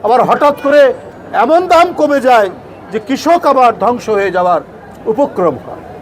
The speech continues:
এটাই একটি রাষ্ট্রের সত্যিকারের জনবান্ধব সরকারের একটি নীতি এবং নমুনা, যে তারা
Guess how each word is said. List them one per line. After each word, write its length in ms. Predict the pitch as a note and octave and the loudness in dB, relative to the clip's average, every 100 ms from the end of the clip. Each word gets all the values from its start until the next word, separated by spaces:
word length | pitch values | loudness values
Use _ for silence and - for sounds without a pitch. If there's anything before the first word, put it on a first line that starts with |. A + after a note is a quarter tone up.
| - - - - - - - - - - - - - C4 | -18 -18 -18 -18 -16 -16 -14 -12 -12 -10 -8 -6 -2 0
এটাই 220 | E4+ F4+ | 2 2
একটি 380 | E4+ - D4+ C4+ - - - - G#3 | 2 0 -2 -2 -6 -16 -18 -14 -4
রাষ্ট্রের 600 | E3+ A#3 G3+ A#3 C4+ C4+ C4+ - - - - - | 0 0 0 0 4 4 0 -14 -20 -20 -20 -8
সত্যিকারের 720 | - B3 - C4 B3 B3 B3 A#3+ - - - - - | -4 -4 -6 -4 0 4 4 2 -2 -16 -18 -18 -6
জনবান্ধব 720 | A3 B3+ D4 C#4+ E4 F4+ E4 E4+ - | 0 2 4 4 2 2 2 0 0
সরকারের 540 | D#4 D4 C#4+ C#4+ C#4 A#3 - - - - - - - - - - - - - - - | 0 0 2 4 4 2 -8 -18 -20 -20 -20 -20 -18 -18 -18 -18 -18 -18 -14 -6 -2
একটি 280 | G3+ G#3 G#3 | -2 0 -2
নীতি 420 | F#3 A3+ C4 C4 C4+ | 0 0 0 2 2
এবং 280 | G#3 G3+ | 2 2
নমুনা, 580 | F#3 G3+ G#3+ C4 C4 E3 - - - - - - | 0 0 0 2 2 0 -4 -16 -20 -20 -20 -12
যে 80 | F3+ | -6
তারা 460 | F#3+ G3+ G#3 G3+ | 0 2 2 0